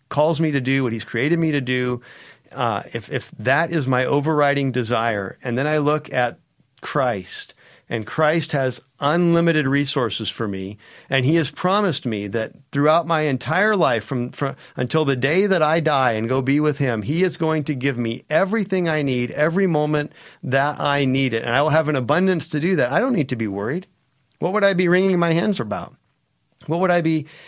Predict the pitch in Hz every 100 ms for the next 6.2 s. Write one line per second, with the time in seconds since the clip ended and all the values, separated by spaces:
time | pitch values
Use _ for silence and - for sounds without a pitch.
0 | - 151 170 220 175 131 123 104 95 92
1 | - _ - _ _ - - - - -
2 | _ - 196 165 135 151 156 156 - -
3 | 185 185 160 131 160 175 135 123 131 -
4 | 143 117 156 220 - 131 135 135 127 110
5 | 120 127 117 - - - 123 139 143 -
6 | 135 123